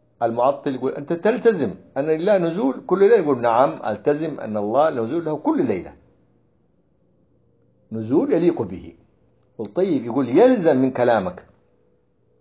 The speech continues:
أن النزول هذا يكون في ثلث الليل أو بعد منتصف الليل. يقول: "نعم،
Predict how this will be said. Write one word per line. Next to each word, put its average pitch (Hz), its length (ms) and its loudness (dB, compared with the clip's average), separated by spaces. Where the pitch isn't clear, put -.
أن 196 460 -2
النزول 127 460 -4
هذا 175 480 0
يكون 160 320 -2
في 220 140 -6
ثلث 208 300 -2
الليل 113 420 -4
أو 127 120 -4
بعد 190 240 -4
منتصف 190 320 -6
الليل. 165 140 -4
يقول: 117 140 -4
"نعم، 120 220 -2